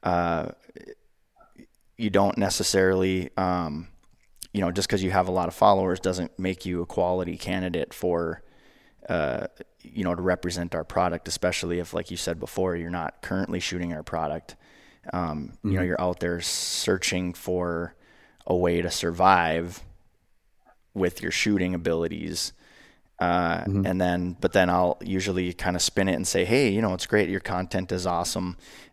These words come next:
Speaker 1: Um, but let's kinda, let, let's, let's back it up a little bit and let's start, let's start here. Like, how about I get you some product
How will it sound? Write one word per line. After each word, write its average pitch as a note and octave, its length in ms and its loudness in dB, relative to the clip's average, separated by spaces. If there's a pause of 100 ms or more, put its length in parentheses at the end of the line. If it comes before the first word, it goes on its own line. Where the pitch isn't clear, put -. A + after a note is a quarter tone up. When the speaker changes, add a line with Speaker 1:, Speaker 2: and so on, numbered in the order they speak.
Speaker 1:
Um, F2+ 340 2
but G#2+ 120 -2
let's F#2 220 0
kinda, F2 400 0 (200)
let, F#2 200 -4
let's, F2+ 260 -6 (220)
let's F2+ 180 -6
back F2+ 340 2
it F2+ 60 2
up F2+ 180 0
a - 20 -4
little F2+ 180 0
bit F2 280 0
and F2+ 100 -6
let's F2 160 -6
start, F2+ 460 -2 (460)
let's F#2+ 200 0
start F2+ 300 4
here. E2+ 300 -4
Like, D#2 220 -8
how F#2 120 2
about F2 480 2 (500)
I F2 120 4
get F2 200 2
you F#2+ 120 0
some A#2 200 0
product F2+ 640 2